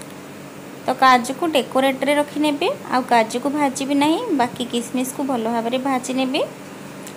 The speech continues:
ଶାଗୁ ଲଡ଼ୁଟି ବନେଇବା ମାନେ କିଛି ମାତ୍ରାରେ ଟିକେ କଷ୍ଟ ହୋଇଥାଏ, ତଥାପି ବନାନ୍ତୁ, କାରଣ ବନେଇବା ଦ୍ୱାରା safety ତ ଭଲ ଆସିନଥାଏ, ସେଥିପାଇଁ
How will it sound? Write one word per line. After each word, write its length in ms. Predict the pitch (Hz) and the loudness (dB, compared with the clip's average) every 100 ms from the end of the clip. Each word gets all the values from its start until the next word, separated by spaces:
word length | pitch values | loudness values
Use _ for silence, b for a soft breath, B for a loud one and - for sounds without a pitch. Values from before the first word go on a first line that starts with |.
| - | -12
ଶାଗୁ 380 | - 277 254 254 | -2 2 2 0
ଲଡ଼ୁଟି 360 | 277 302 294 330 | 4 4 4 0
ବନେଇବା 520 | 311 285 285 294 330 440 494 - - - | 4 4 4 4 4 4 2 -8 -14 -6
ମାନେ 200 | 240 254 | -2 -2
କିଛି 300 | 247 254 294 | -2 -4 2
ମାତ୍ରାରେ 400 | 302 311 285 311 | 2 4 2 2
ଟିକେ 240 | 311 285 277 | 0 0 2
କଷ୍ଟ 380 | 233 214 214 - | 2 0 -2 0
ହୋଇଥାଏ, 480 | 294 294 285 294 339 571 - - - | 2 2 2 4 4 0 -10 -16 -4
ତଥାପି 500 | - 302 330 320 359 427 453 - 254 | 0 2 4 4 4 2 0 -6 -4
ବନାନ୍ତୁ, 560 | 233 240 247 254 269 320 403 | 4 4 4 2 2 2 2
କାରଣ 360 | 285 262 240 240 247 | 4 4 4 2 2
ବନେଇବା 420 | 226 220 226 247 277 | 2 2 2 2 2
ଦ୍ୱାରା 220 | 302 311 | 4 2
safety 420 | 311 247 220 - | 2 0 0 -2
ତ 80 | 262 | 0
ଭଲ 300 | 277 269 233 226 | 2 2 0 4
ଆସିନଥାଏ, 540 | 262 262 285 269 302 | 2 2 -2 0 0
ସେଥିପାଇଁ 520 | 320 262 254 247 240 | 0 -2 -4 -4 -2